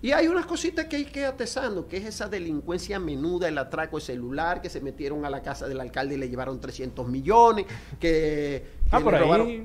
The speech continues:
Speaker 2: ahí no, ahí no
Speaker 1: Hay
Speaker 2: hubo
Speaker 1: un gato
Speaker 2: delito.
Speaker 1: encerrado.
Speaker 2: <laughs>
Speaker 1: Oiga, eh, vamos, Julio Ponce, buenos días, Julio, Julio Ponce.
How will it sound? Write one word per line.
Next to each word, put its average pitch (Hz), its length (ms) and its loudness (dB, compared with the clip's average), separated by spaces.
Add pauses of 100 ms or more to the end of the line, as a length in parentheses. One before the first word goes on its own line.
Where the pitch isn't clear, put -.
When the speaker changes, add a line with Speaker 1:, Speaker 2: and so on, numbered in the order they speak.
(140)
Speaker 2:
ahí 214 160 0
no, 240 180 0
ahí 180 140 2
no 247 60 4
Speaker 1:
Hay 262 60 6
Speaker 2:
hubo 247 120 10
Speaker 1:
un 254 60 12
gato 247 160 10
Speaker 2:
delito. 254 60 8
Speaker 1:
encerrado. 196 600 4 (140)
Speaker 2:
<laughs> - 920 -6
Speaker 1:
Oiga, 170 400 2
eh, 135 340 0
vamos, 151 280 -2 (160)
Julio 214 320 0
Ponce, 226 340 2
buenos 202 300 2
días, 214 280 2
Julio, 190 600 2
Julio 190 280 0
Ponce. 208 520 0